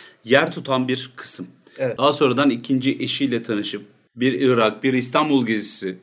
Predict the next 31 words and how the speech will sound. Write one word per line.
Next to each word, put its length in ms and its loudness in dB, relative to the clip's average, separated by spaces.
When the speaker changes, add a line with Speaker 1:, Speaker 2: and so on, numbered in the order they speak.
Speaker 1:
yaparken 680 2
de 160 -4
bu 180 -2
artık 320 0
iyice 220 -4
yüze 340 0
vuruyor 600 -2
ve 280 -6
daha 140 4
sonraki 280 -4
eserlerinde 520 -2
kullanılıyor. 440 -2
Ama 120 2
bu 80 2
yeni 140 2
bir 100 -2
şey 220 0
değil. 240 0
Gene 440 4
Doğu'nun 540 4
büyülü 380 2
geçmişi 840 -2
ya 180 -4
da 40 0
o 360 0
parlak, 580 2
bitmek 440 -4
bilmeyen 560 0
uzun 440 -2
masalsı 580 -2
geceleri 540 0